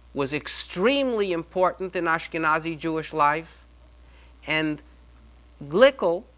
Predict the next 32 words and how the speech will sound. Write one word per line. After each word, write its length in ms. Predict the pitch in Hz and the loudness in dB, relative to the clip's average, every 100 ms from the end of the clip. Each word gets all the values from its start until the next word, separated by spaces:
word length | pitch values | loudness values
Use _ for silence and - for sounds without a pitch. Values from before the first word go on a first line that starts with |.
| - - - - | -20 -20 -20 -6
was 260 | 160 160 | -2 -2
leaving 420 | 170 233 262 247 208 | 0 -2 0 -2 -2
this 200 | 214 175 | -4 -2
book 300 | 175 190 185 | -4 -2 -4
as 100 | 165 | -6
a 80 | 156 | -8
testament, 760 | - 208 196 - 147 123 101 - - | -2 0 0 -4 -8 -8 -10 -18 -16
also 440 | 127 123 123 135 127 | -10 -8 -8 -8 -6
as 160 | 131 - | -8 -14
kind 240 | 123 127 | -12 -8
of 120 | 131 - | -8 -6
a 80 | |
record 520 | 143 143 202 202 165 143 | -4 4 2 2 -6 -6
of 100 | 135 | -2
that 220 | 135 120 | -2 -2
yichus, 600 | 131 139 127 - 101 - - | -4 -2 -2 -6 -18 -20 -20
for 100 | - | -14
the 120 | 131 127 | -10 -10
children 440 | - 190 180 180 | -4 -4 -4 -6
to 120 | 170 | -8
be 180 | 139 135 | -12 -4
able, 200 | 139 151 - - - - | -4 -4 -8 -20 -20 -20
she 220 | - - | -16 -10
wanted 360 | 135 160 180 185 | -2 0 0 0
them 180 | 170 160 | -4 -4
to 160 | - | -8
meet 280 | 139 156 190 | -6 -4 -4
the 100 | 160 | -8
standards 1000 | 147 - - 202 202 175 127 92 - - - - - - - | -10 -10 -4 -2 0 -2 -8 -12 -16 -20 -20 -20 -20 -20 -20
set 500 | - - 170 165 - | -16 2 2 2 0
by 220 | 147 143 | 0 0
their 400 | 135 135 135 | -2 0 -2